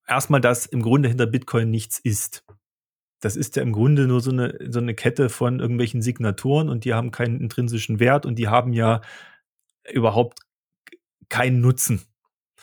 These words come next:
Und wenn dort irgendwelche, äh, m, Kursveränderungen sind, dann hat das eher einen Charakter eines Glücksspiels. Und ich glaub, ich wüsste schon, wo ich rauf hinaus will, und hat so Lotteriecharakter. Und das kann also niemals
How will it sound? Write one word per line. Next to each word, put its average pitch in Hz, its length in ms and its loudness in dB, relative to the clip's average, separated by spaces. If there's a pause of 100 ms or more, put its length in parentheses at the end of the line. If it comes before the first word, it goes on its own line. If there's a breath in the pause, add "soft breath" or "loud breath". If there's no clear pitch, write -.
(840 loud breath)
Und 113 240 0
wenn 151 360 0
dort 135 280 0
irgendwelche, 123 840 2
äh, 117 400 0
m, 117 640 -6
Kursveränderungen 131 720 0
sind, 127 240 -2
dann 117 140 0
hat 123 120 -2
das 120 140 -2
eher 123 200 2
einen 120 80 -2
Charakter 120 360 -2
eines 110 240 -2
Glücksspiels. - 1040 2
Und 117 140 -2
ich 104 60 -4
glaub, 120 180 -2
ich 107 80 -4
wüsste 120 240 0
schon, 123 180 0
wo 107 60 6
ich 110 180 2
rauf 120 140 4
hinaus 120 400 2
will, 135 80 2
und 123 200 0
hat 117 140 0
so 131 80 2
Lotteriecharakter. 147 1000 0 (500 loud breath)
Und 123 220 -2
das 127 180 0
kann 147 220 -2
also 123 260 -2
niemals 151 640 2